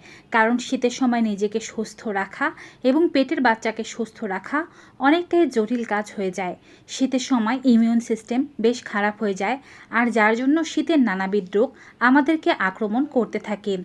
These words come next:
সাধারণ অবস্থায় এই রোগগুলো মোকাবেলা আমরা করতে পারলেও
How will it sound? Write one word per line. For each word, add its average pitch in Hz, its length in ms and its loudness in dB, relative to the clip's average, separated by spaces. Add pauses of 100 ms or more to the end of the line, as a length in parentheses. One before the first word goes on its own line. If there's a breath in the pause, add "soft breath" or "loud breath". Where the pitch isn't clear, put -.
(340 loud breath)
সাধারণ 226 540 0
অবস্থায় 220 520 -4
এই 208 160 4
রোগগুলো 202 400 2
মোকাবেলা 202 520 -2
আমরা 196 260 -6
করতে 202 380 -8
পারলেও 196 420 -2